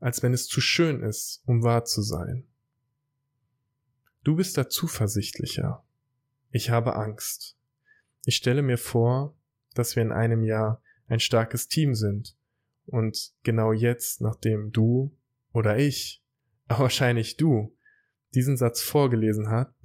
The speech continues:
hast, gucken wir uns beide an und küssen uns, weil es so wahr ist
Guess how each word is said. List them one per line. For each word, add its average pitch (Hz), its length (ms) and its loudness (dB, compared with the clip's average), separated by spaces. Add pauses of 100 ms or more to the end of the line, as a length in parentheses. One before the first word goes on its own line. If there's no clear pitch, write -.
(200)
hast, - 460 -4 (360)
gucken 135 260 0
wir 120 40 4
uns - 160 -2
beide 113 340 2
an 127 420 -2 (280)
und 123 140 0
küssen 113 400 -2
uns, 110 480 -4 (420)
weil 117 180 2
es 120 120 -4
so 113 220 2
wahr 107 300 0
ist - 420 -12